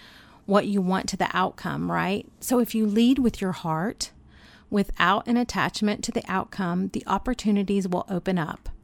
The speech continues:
There's a quote by Mark, um, Cagal, and it says, "If I create from the heart, nearly everything works. If from the head, almost nothing."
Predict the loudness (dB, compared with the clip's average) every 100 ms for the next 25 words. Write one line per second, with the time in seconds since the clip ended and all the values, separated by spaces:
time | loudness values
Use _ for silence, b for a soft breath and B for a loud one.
0 | _ _ B B B B B 4 6 4
1 | 0 2 2 4 4 4 4 2 0 -8
2 | -16 -4 -2 0 -2 -6 -12 -20 _ _
3 | -2 -2 2 2 2 0 -6 -4 -2 -2
4 | -4 -2 0 0 -2 -6 0 2 2 0
5 | 0 2 0 -2 -8 -4 0 2 2 0
6 | -2 -2 -8 -16 -16 b b b b 2
7 | 4 2 0 -2 -2 -2 -2 -2 -2 -4
8 | -8 -12 -12 -16 b b b b b _
9 | -2 -2 -4 -8 2 4 6 4 2 2
10 | 0 -2 -8 _ _ -2 0 0 0 -2
11 | -4 -6 -14 -14